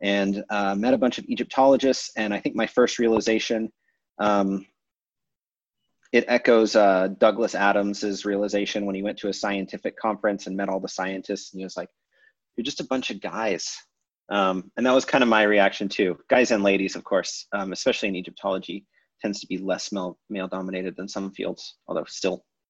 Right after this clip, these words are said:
problematically. So anyway, um, it was kind of that realization of, like, "You're just a bunch of normal people. I can totally do this."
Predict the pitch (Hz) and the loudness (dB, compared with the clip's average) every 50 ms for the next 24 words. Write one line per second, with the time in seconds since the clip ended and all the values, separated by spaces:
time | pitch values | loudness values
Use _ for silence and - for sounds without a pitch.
0 | _ _ _ - 95 95 95 95 98 98 - - - 101 - - 131 123 - - | _ _ _ -2 -2 -2 0 0 -2 -2 -2 -2 -4 -2 2 4 4 4 4 0
1 | - - - - - 139 123 104 95 95 92 - _ _ _ _ - 120 117 113 | -8 -18 -6 2 4 6 6 6 6 4 0 -2 _ _ _ _ 2 4 6 6
2 | 113 107 104 101 - _ _ _ _ _ _ - - _ _ - 151 143 - - | 6 4 2 0 -4 _ _ _ _ _ _ -20 -20 _ _ 6 6 6 6 6
3 | 156 147 147 151 131 117 120 117 110 104 117 123 - - 120 101 113 110 101 - | 6 8 8 8 8 6 6 6 6 6 4 4 4 0 0 0 0 -2 -2 -2
4 | - 233 233 - - - 254 - 233 - - 208 151 156 175 185 185 170 - - | -6 -8 -8 -8 -10 -8 -6 -6 -6 -6 -4 -4 0 0 0 2 0 -2 -2 -4
5 | 220 220 - 113 101 107 - - 165 156 - 233 233 190 131 104 98 98 98 95 | -6 -2 0 2 2 2 0 -2 -2 0 0 0 2 2 2 2 2 0 0 0
6 | 95 95 - - - - | -2 -2 -4 -10 -18 -18